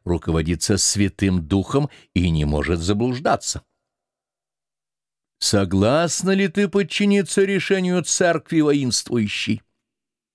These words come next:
К королю Франции меня послала церковь торжествующая, пребывающая на горних высотах, и только этой церкви я дам отчет в своих делах.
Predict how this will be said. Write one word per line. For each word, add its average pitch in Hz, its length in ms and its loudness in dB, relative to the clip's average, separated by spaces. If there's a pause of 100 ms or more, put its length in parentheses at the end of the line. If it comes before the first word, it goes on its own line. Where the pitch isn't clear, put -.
(1120)
К - 80 -18
королю 98 400 2
Франции 110 720 0
меня 113 220 2
послала 101 500 0
церковь - 500 -2
торжествующая, 95 1300 -2 (720)
пребывающая 98 760 2
на 104 160 2
горних 110 640 0
высотах, - 600 -2 (260)
и 101 80 4
только 101 320 2
этой 139 420 0
церкви 107 640 0 (260)
я 98 140 4
дам 90 160 0
отчет 90 360 -2
в - 80 -12
своих 82 380 -2
делах. 78 460 -2